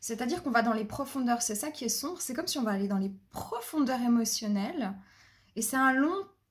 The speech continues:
long couloir transparent, mais, mais qui est un peu sombre, parce que, euh, parce qu'on est sous, dans les profondeurs, en fait, de, de l'océan, quelque part.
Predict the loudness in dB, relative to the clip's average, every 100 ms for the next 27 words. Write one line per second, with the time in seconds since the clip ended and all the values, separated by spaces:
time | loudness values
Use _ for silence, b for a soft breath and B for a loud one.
0 | _ -2 0 0 -4 -12 -10 -6 -2 2
1 | 2 0 -6 -12 -8 -4 -4 -2 -4 -2
2 | -6 -10 B B B 0 0 2 0 -2
3 | -2 0 0 0 -2 -2 0 2 2 2
4 | -2 -2 -2 -2 -4 -4 -4 -2 0 0
5 | -2 -8 _ _ _ _ _ B B -4
6 | -2 2 2 2 0 -4 -8 -2 2 2
7 | 0 -2 -2 0 0 2 2 0 -2 0
8 | 0 2 -2 -2 0 -2 -2 -2 -2 -2
9 | -6 -6 -10 -10 -12